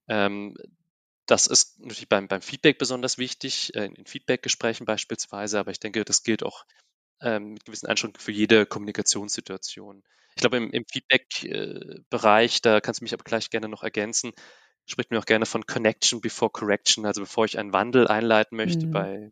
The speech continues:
Speaker 1: bei jemandem, ähm, ist es wichtig, erstmal überhaupt eine, eine Verbindung herst-, herzustellen.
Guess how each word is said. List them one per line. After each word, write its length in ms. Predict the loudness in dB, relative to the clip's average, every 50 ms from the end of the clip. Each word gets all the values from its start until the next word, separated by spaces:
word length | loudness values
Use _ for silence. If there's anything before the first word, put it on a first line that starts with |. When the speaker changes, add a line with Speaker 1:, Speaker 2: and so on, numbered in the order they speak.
| _ -6
Speaker 1:
bei 80 | -6
jemandem, 540 | -4 -4 -4 -4 -4 -6 -6 -10 -16 -20 -20 _ _ _ _ _ _ _ _ _ _ -8
ähm, 160 | -6 -6 -4
ist 140 | -2 0 0
es 120 | 0 0
wichtig, 260 | -2 -4 -4 -6 -8 -6
erstmal 320 | -6 -6 -4 0 0 0
überhaupt 200 | 2 0 0 -2
eine, 180 | -4 -4 -4 -6
eine 100 | -8 -10
Verbindung 380 | -12 -10 -10 -10 -10 -12 -14
herst-, 260 | -14 -14 -12 -12 -14 _ -16
herzustellen. 640 | -18 -18 -16 -18 -18 -20 -20 -20 -20 -20 -20 _